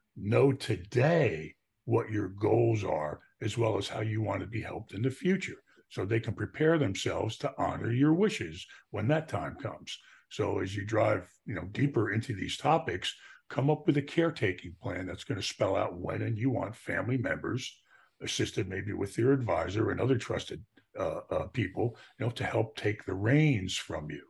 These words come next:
to help, to help in those situations where you're just not able to do it yourself anymore. And it's also a good time to open up and share some of the aspects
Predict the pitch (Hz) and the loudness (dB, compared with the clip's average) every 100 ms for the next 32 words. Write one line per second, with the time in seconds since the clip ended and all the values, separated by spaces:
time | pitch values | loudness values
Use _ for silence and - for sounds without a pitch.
0 | _ - - - - 95 - _ - 95 | _ -20 -14 -8 -2 -2 -4 _ -4 0
1 | 113 113 104 98 - 104 - 101 92 - | 2 2 2 2 2 0 0 2 0 0
2 | 95 92 90 85 107 107 101 95 95 90 | -4 -4 -4 -2 -4 -2 -2 -2 -4 -4
3 | 82 92 143 - 80 - 82 - - 80 | -4 0 0 -2 -8 -4 -4 -4 -6 -6
4 | 85 82 - _ - - _ - 104 180 | -8 -10 -12 _ -20 -20 _ -12 -2 2
5 | 180 165 135 139 - 139 131 107 120 123 | 4 6 6 6 2 0 2 2 2 4
6 | 123 - 104 135 120 - 117 113 113 113 | 0 0 -2 2 2 2 2 2 4 4
7 | 110 - 110 110 - | 2 2 2 2 -4